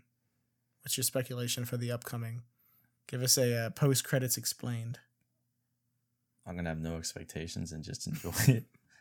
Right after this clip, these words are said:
Speaker 2: I don't really explain theories, man. I just, like, watch it for what it is.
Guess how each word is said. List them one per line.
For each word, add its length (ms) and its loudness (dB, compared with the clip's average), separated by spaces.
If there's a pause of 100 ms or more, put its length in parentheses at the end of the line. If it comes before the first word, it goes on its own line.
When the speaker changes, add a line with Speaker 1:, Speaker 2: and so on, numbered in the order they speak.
(160)
Speaker 2:
I 100 2
don't 100 4
really 220 6
explain 380 -4
theories, 380 -8
man. 220 -6 (100)
I 80 2
just, 220 0
like, 120 2
watch 320 -2
it 80 -2
for 160 -8
what 140 -6
it 140 -6
is. 320 -6